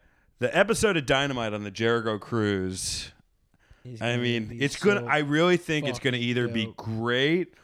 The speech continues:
Speaker 2: N-
Speaker 1: or a disaster.
Speaker 2: Oh, like the
Speaker 1: Like,
Speaker 2: end of
Speaker 1: like, no,
Speaker 2: A E W?
Speaker 1: like, yeah, like, you know, like Har-, like the Sturgis bike rally shows.
Speaker 2: Oh no, baby! These people are here <laughs> for it. They already filmed, like, uh, some matches that were on, like, Fight T V or whatever last year, and they looked great.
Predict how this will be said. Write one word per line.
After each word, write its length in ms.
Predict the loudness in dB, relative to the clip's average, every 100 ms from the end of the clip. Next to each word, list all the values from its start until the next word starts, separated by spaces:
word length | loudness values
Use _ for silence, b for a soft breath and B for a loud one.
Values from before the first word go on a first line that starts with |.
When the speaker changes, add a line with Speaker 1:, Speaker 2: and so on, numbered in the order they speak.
| -4
Speaker 2:
N- 140 | 0
Speaker 1:
or 320 | 4 6 4 4
a 120 | 2
disaster. 1300 | 2 2 4 4 2 2 4 4 4 4 2 0 0
Speaker 2:
Oh, 40 | 0
like 220 | -2 -6
the 80 | -2
Speaker 1:
Like, 200 | 2 2
Speaker 2:
end 260 | -2 -4
of 140 | -6 -2
Speaker 1:
like, 320 | 0 2 2
no, 60 | 2
Speaker 2:
A 20 |
E 40 |
W? 160 | 4 4
Speaker 1:
like, 220 | 4 2
yeah, 120 | -2
like, 220 | 0 -2
you 80 | -2
know, 100 | -2
like 220 | -2 -4
Har-, 320 | -2 4 6 6
like 200 | 2 0
the 80 | -4
Sturgis 540 | 0 2 2 0 -2
bike 340 | 0 2 2 0
rally 340 | 0 0 -2
shows. 680 | -2 0 0 -2 -6 -14 -6
Speaker 2:
Oh 180 | 0 0
no, 320 | 0 -2 -2
baby! 360 | -2 -4 -4 -6
These 200 | -8 -8
people 340 | -6 -4 -2 -2
are 60 |
here 440 | -2 0 2 0 -2 -12
<laughs> 120 | -2
for 260 | 2 4 4
it. 160 | 2 -4 B B
They 140 | 4
already 240 | 6 6 4
filmed, 640 | 0 2 4 4 2 0
like, 260 | 0 0 2
uh, 440 | 2 2 2 0
some 220 | 0 0
matches 520 | 2 0 0 0 0 2
that 120 | 0
were 120 | 2
on, 140 | 0 2
like, 180 | 0 -2
Fight 480 | -4 -2 -2 -4 -4
T 160 | -2
V 200 | 0 2
or 60 | 4
whatever 300 | 4 4 0
last 420 | 0 0 0 0
year, 240 | 0 0
and 180 | -2 -2
they 80 | -2
looked 420 | 2 4 2 0
great. 500 | -4 0 0 0 -2